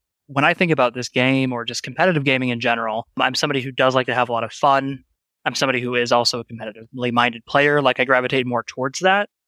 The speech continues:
Um, and for me, the most important part is, like, that no one feels cheated, right? Nobody feels like there was a gotcha.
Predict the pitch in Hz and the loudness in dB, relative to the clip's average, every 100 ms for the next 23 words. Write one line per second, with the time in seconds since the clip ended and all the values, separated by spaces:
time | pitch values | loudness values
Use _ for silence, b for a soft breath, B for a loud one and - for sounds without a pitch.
0 | _ - 127 127 135 131 123 127 - 127 | _ -6 -6 -2 0 2 2 2 0 -4
1 | 127 117 131 123 117 113 113 - _ _ | -6 -4 0 0 0 -2 -4 -10 _ _
2 | _ 131 - - 139 139 151 135 131 117 | _ -2 -2 -2 0 0 0 0 0 0
3 | - 135 117 - 131 123 120 127 127 127 | 0 0 0 -2 2 2 2 0 0 2
4 | 127 123 - 139 127 123 123 117 _ _ | 0 -2 -2 0 2 2 -2 -4 _ _
5 | 143 131 127 120 123 120 123 113 | 0 0 0 2 0 0 -2 -2